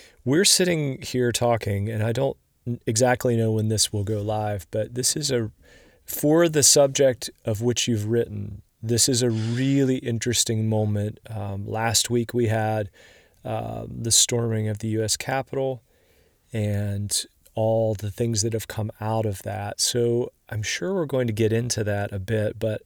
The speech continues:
it, it brings me back to the center point of the podcast, which is about wisdom. And so I wanna start here. Um, if you,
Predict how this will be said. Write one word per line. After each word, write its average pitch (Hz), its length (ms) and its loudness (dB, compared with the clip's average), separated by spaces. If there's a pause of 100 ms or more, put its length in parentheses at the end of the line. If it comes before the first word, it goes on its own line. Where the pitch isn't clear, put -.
it, 143 180 -6
it 120 160 -2
brings 156 300 2
me 156 80 0
back 123 360 2
to 120 120 -4
the 113 80 0
center 113 400 0
point 107 280 -2
of 92 80 -4
the 98 100 -6
podcast, 101 580 -6
which 101 180 -8
is - 140 -8
about 104 320 -6
wisdom. 107 480 -2
And 107 240 -8 (540)
so - 180 6
I 120 60 6
wanna 135 220 6
start 117 320 2
here. 101 360 -4 (560)
Um, 107 440 -4 (220)
if 135 160 -4
you, 185 460 2